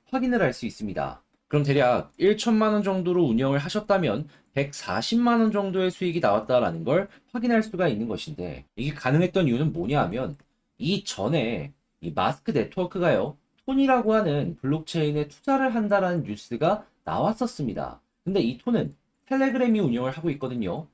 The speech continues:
근데 텔레그램은 한국의 카카오보다도 훨씬 큰 에스엔에스입니다. 그러다 보니까 "야, 이거는 시너지가 무조건 나오겠다"라고 생각을 했고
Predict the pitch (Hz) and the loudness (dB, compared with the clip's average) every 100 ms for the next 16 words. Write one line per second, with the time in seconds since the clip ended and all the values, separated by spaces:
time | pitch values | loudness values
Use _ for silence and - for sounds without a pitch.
0 | _ - 202 208 262 247 240 143 156 - | _ -6 -4 0 0 2 2 2 -2 -4
1 | _ _ 233 240 233 226 233 240 233 - | _ _ 0 0 2 0 -2 -4 -8 0
2 | 226 220 120 185 196 107 143 - _ - | 2 2 0 2 2 0 -6 -10 _ 0
3 | 208 202 - 196 190 - 214 202 - 208 | 0 0 -4 -4 -4 -2 -2 -4 -8 -8
4 | - 214 226 202 - - 60 - _ _ | 0 2 2 0 -8 -8 -10 -10 _ _
5 | 147 233 240 95 - 98 82 - _ - | 0 2 0 -6 -8 -8 -8 -12 _ -4
6 | 95 98 139 151 156 190 202 190 190 110 | -2 0 0 -2 -2 -4 -2 0 -2 -2
7 | 127 143 107 82 160 185 - 175 120 80 | -4 -2 0 0 0 0 2 4 2 0
8 | 117 147 147 139 156 - 214 | -4 -4 -4 -4 -6 -2 0